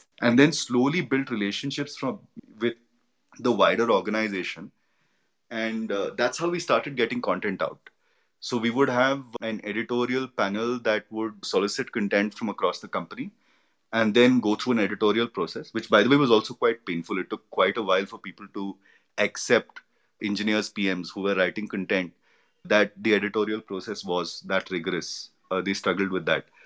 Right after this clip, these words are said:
And eventually we got to a place where we had a regular pipeline of content. We had a decent brand, and our operations wasn't a total shit show. And, um, that's how that worked out for us.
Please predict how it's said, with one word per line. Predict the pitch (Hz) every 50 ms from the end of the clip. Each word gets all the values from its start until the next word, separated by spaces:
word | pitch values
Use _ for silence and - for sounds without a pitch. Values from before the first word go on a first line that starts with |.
| _ _ _ _ _ _ _ _ _ _ _ _ _ _ -
And | - 117 117 117 117 123 123 123 120 120
eventually | 127 123 120 127 135 143 - - 165 160 165 165 165 165 165 165 151 131
we | - 120 135 135
got | 123 120 120 120
to | - 147 151
a | -
place | - 127 127 127 131 - - 135
where | 135 139 131
we | 139 139 131
had | 127 127 131
a | 135
regular | 113 95 101 98 101 107 110 117
pipeline | 113 - 113 113 - 127 120 117 123
of | 120 -
content. | - 104 92 85 - 107 113 120 -
We | - 110 104
had | 98 98 -
a |
decent | - 98 95 90 - 107 104 98 85
brand, | 80 87 90 90 90 92 95 98 98 98 87 95 _ - -
and | 92 92 92 92 92 92 92 92 92 85 90 90
our | 92 92 98 95
operations | 87 - - 98 90 - - 107 98 87
wasn't | 87 85 82 82 90 90 87 95
a | 90 _ _ _ -
total | 95 90 82 - 92
shit | 87 - - 90 - -
show. | - - 78 - - _ _ _ _ _ _ _ _ _ _ _ - - -
And, | - 92 90 90 87 90 90 90 85 95
um, | 92 - 85 90
that's | 101 98 95 - -
how | - 98 95 98
that | 95 101 98 95 -
worked | 92 87 82 -
out | 82 78 76 -
for | - - -
us. | - - - - -